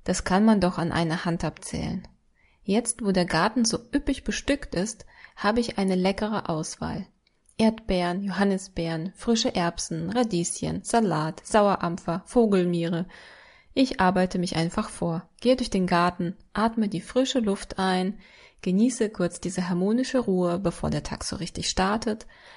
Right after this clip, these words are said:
ernte und esse direkt vom Beet. Das ist ein richtig gutes Gefühl.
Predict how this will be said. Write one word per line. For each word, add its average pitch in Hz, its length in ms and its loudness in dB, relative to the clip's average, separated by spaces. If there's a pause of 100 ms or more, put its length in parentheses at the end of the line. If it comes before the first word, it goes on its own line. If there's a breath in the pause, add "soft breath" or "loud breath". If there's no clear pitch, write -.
(160 loud breath)
ernte 214 640 2 (140)
und 185 260 0
esse 185 220 0
direkt 165 460 -2
vom 220 280 0
Beet. - 360 -4 (280)
Das 240 240 4
ist - 380 -4
ein 165 120 -2
richtig 202 520 -4
gutes 170 400 -2
Gefühl. 180 480 -4